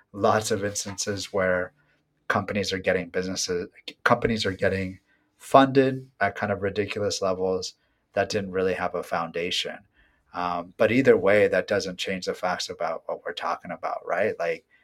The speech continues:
funding is definitely not the only way to start a business.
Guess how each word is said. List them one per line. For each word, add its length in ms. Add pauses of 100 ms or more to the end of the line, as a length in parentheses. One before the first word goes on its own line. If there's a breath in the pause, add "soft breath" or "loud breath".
(160)
funding 480
is 180
definitely 800
not 500 (640)
the 180
only 340
way 420
to 100
start 280
a 60
business. 600